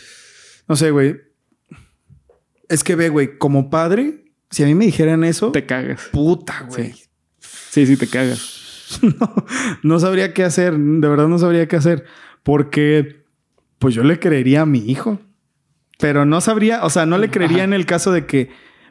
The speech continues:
Speaker 1: mi hijo ve fantasmas, es como el del sexto <laughs> sentido,
Speaker 2: Ah,
Speaker 1: ¿no?
Speaker 2: ok.
Speaker 1: Sino que, ok, no creo que esté mintiendo de que ve cosas. ¿Qué se hace en ese caso?
Speaker 2: Eh, pues, da-, darle el sí, güey, al niño. O sea, es que no, no vas a truncar su imaginería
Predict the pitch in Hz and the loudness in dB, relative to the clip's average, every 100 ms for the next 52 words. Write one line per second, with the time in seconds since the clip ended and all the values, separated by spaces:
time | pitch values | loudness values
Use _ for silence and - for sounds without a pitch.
0 | _ 147 147 143 139 139 139 143 135 135 | _ -2 0 0 0 0 0 0 0 2
1 | 135 151 165 147 131 123 151 - - 208 | 0 0 0 2 2 2 0 -2 -4 -2
2 | 165 139 160 156 147 160 135 - - - | 0 0 2 2 2 0 -2 -8 -18 -6
3 | - 143 143 165 160 156 - 139 139 151 | 0 0 0 0 -2 -2 -4 -4 0 0
4 | 139 - _ _ _ _ - 185 151 156 | -2 -10 _ _ _ _ -8 0 0 2
5 | 175 151 170 165 160 156 156 151 160 156 | 0 0 0 0 2 2 2 2 2 0
6 | 139 127 120 - 139 131 117 - _ _ | 0 0 0 0 0 0 -4 -12 _ _
7 | _ _ _ _ _ - 151 160 151 156 | _ _ _ _ _ -4 0 0 0 0
8 | 151 147 139 151 151 135 - - _ _ | 0 0 -2 -2 0 -2 -6 -20 _ _
9 | _ _ - 147 139 135 - - - _ | _ _ -2 0 4 2 0 -10 -20 _
10 | 135 139 160 147 147 165 165 151 123 - | 0 0 0 -2 2 4 4 4 2 -6
11 | - - 120 120 165 190 151 143 131 156 | -16 -8 -6 -2 2 2 2 0 0 0
12 | 151 131 135 139 147 143 170 165 156 160 | 0 0 0 0 -2 -2 -2 0 -2 0
13 | 160 165 202 151 139 135 143 139 170 135 | -2 -2 -4 0 0 0 -2 0 0 -2
14 | - 120 120 143 262 | -4 -6 -2 0 -2